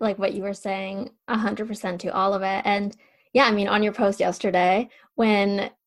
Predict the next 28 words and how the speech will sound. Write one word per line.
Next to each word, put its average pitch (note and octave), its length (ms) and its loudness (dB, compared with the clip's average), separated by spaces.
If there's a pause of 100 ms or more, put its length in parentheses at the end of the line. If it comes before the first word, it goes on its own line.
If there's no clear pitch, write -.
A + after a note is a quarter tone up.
(260)
you G3+ 340 2
did A3 260 2
that, F#3+ 440 2 (420)
you A#3 80 2
know, G3+ 160 0
you G3+ 140 -2
didn't A#3 160 6
even A#3 160 6
ask G#3+ 220 0
the - 60 -16
question, F3+ 540 -2
"What F3+ 120 -2
makes F3+ 220 -4
you F3+ 60 -4
smile?" F#3 400 -2
But F#3+ 220 0
I F#3+ 140 2
remember F#3 280 -2
I F3+ 140 0
commented F#3+ 800 -2 (260)
what F#3+ 160 4
had G3 120 2
made F#3+ 160 0
me F3+ 80 -4
smile G3+ 500 2
<laughs> - 40 0
yesterday. C4+ 800 0
<laughs> - 40 -18